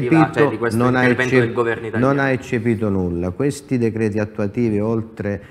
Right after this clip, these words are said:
Speaker 1: a stabilire le modalità delle gare, doveva fare la mappatura, perché dobbiamo capire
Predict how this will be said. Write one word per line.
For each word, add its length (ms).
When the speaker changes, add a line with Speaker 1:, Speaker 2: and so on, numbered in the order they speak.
Speaker 1:
a 120
stabilire 680
le 120
modalità 500
delle 240
gare, 400
doveva 360
fare 240
la 120
mappatura, 760
perché 300
dobbiamo 400
capire 580